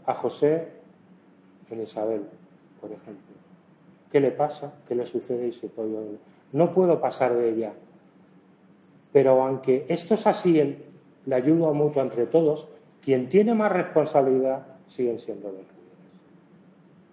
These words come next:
Todos somos José para ellos, o deberíamos ser José para ellos. El orgullo les ciega a la realidad, no ven el dolor, versículo siete, no ven el dolor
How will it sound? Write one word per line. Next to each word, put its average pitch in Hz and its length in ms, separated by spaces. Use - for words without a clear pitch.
Todos 165 280
somos 139 300
José 123 320
para 110 240
ellos, 92 240
o 120 100
deberíamos 117 520
ser 110 240
José 107 260
para 101 200
ellos. 98 100
El 127 200
orgullo 160 680
les 123 280
ciega 143 560
a 120 60
la 113 160
realidad, 107 540
no 123 280
ven 123 340
el 107 140
dolor, 107 360
versículo 101 540
siete, - 360
no 120 200
ven 123 180
el 113 160
dolor 120 420